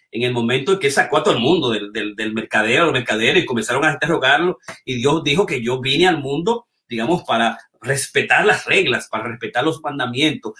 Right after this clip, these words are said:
y al mismo tiempo asumirlo. Estos son lejos, los, lejos del reino, los de Dios, y para estable-, para estar basado en el Dios divino, en el Dios sobrepoderoso, y seguir exactamente su man-, su mandamiento, ¿no?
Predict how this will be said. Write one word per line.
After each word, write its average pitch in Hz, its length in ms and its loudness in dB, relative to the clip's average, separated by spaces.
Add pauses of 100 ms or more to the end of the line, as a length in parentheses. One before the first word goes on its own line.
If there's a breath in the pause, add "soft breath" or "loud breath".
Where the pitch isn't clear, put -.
(140 loud breath)
y 131 120 -2
al 120 200 2
mismo 139 380 0
tiempo 147 640 2 (200 loud breath)
asumirlo. 120 840 0
Estos 120 200 -10
son 143 180 -4
lejos, 143 240 -2
los, 151 220 -8
lejos 156 240 0
del 156 200 -2
reino, 160 260 0
los 131 140 -2
de 123 100 0
Dios, 156 400 2 (200 loud breath)
y 120 160 -2
para 127 200 4
estable-, 123 340 0
para 123 140 0
estar 135 200 0
basado 175 320 4
en 156 80 2
el 110 200 -4
Dios 143 300 0
divino, 127 360 -4
en 110 60 -2
el 104 100 -6
Dios 127 220 -6 (200 soft breath)
sobrepoderoso, 127 840 0 (220 loud breath)
y 127 80 -6
seguir 131 240 2
exactamente 160 560 0
su 135 100 -8
man-, 117 320 -6
su 123 100 -8
mandamiento, 113 760 -2 (260 soft breath)
¿no? 147 380 2